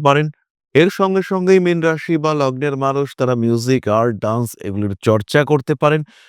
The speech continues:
Specially ক্লাসিক্যাল মিউজিকের চর্চা আপনাদের জন্য অত্যন্ত শুভ। বছরটাকে আরেকটু বেটার করবার জন্য মিন ইতিহাস চর্চা করতে পারেন,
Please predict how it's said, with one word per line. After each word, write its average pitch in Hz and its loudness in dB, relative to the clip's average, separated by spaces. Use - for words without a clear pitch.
Specially 170 2
ক্লাসিক্যাল 165 0
মিউজিকের 127 0
চর্চা 113 0
আপনাদের 101 -6
জন্য 104 -4
অত্যন্ত 156 -2
শুভ। 156 2
বছরটাকে 156 2
আরেকটু 165 -2
বেটার 123 0
করবার 143 -4
জন্য 143 -2
মিন 131 2
ইতিহাস 151 2
চর্চা 131 -2
করতে 123 -2
পারেন, 147 0